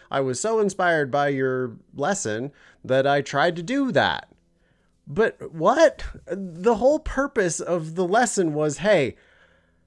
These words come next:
people skip around in the timeline way too much.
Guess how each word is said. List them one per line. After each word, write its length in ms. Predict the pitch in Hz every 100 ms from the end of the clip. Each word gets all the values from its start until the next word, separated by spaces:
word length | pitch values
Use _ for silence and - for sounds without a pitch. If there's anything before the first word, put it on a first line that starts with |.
| _ _ _ -
people 420 | - 214 240 226
skip 400 | 214 - 202 220
around 480 | 220 202 202 208 196
in 140 | 190
the 80 | 185
timeline 960 | 190 180 175 160 143 139 135 127 110 107
way 260 | 147 175
too 220 | 156 175
much. 420 | 165 113 - -